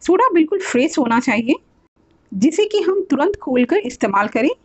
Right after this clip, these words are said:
क्योंकि इसमें फीस जो है वो बहुत अच्छी होगी। इसमें बिल्कुल glass के ऊपर तक हम डाल लेंगे, थोड़ी सी space रहने देंगे और फिर हमने जो शॉट glass ready करी है उसे बहुत ही सावधानी से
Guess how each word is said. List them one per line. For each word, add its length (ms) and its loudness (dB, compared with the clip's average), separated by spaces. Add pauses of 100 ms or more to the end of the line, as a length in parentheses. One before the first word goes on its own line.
(120)
क्योंकि 200 -6
इसमें 200 -8
फीस 360 -4
जो 120 2
है 160 0
वो 140 -2
बहुत 260 -6
अच्छी 320 -2
होगी। 380 -8 (280)
इसमें 240 0
बिल्कुल 360 -2
glass 280 2
के 120 -2
ऊपर 260 -2
तक 180 -4
हम 120 -2
डाल 200 0
लेंगे, 240 0
थोड़ी 240 -6
सी 200 -2
space 340 -2
रहने 240 0
देंगे 280 -6 (800)
और 80 2
फिर 240 0
हमने 180 4
जो 160 2
शॉट 360 0
glass 360 0
ready 240 2
करी 320 -2
है 160 -2 (640)
उसे 220 -2 (200)
बहुत 380 -4
ही 60 -4
सावधानी 580 0
से 160 0